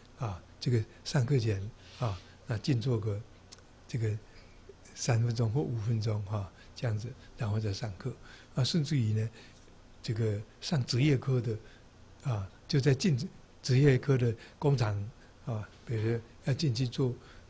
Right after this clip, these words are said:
个这，这种这个车床工啊什么工，那他们在那里要进个站在立的立场，坐在那个立场，站在那，然后接下去这个在这个工厂里头要工作，就是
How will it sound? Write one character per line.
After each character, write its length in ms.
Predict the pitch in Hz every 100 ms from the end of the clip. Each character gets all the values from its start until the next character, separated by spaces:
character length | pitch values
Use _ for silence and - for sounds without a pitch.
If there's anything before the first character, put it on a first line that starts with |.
| - -
个 100 | -
这， 200 | 120 127 123 -
这 120 | 131
种 240 | 117 110 101 - - - - -
这 120 | 131
个 120 | 113
车 280 | 110 143 139
床 260 | 135 107 117
工 240 | 139 127
啊 80 | 127
什 100 | 107
么 100 | 113
工， 180 | 113 120 - -
那 80 |
他 140 | 170 190
们 200 | 165 135
在 140 | 170
那 140 | 156 143
里 180 | 107 - - -
要 100 | 151
进 260 | - 143
个 200 | 135 135 107 - -
站 180 | 143 120
在 80 | 170 254
立 220 | 175 170 117
的 140 | 113
立 180 | 120 170
场， 240 | - 104 104 113 -
坐 140 | - 139
在 140 | 135
那 120 | 135
个 80 | 135
立 160 | 139 123
场， 240 | 120 104 - - - -
站 160 | 143
在 120 | 123
那， 200 | 123 110 101 - -
然 140 | 113
后 140 | 135 127
接 200 | 139 127
下 160 | 131
去 220 | 120 127 - - -
这 140 | 165
个 200 | 120 117 107 - -
在 200 | - 143 - - -
这 200 | - 151
个 200 | 120 120 110 -
工 180 | - 143 - -
厂 240 | 120 107
里 60 | 104
头 100 | 117
要 160 | 143
工 240 | 110 127 127
作， 180 | 127 - - -
就 80 |
是 100 | 117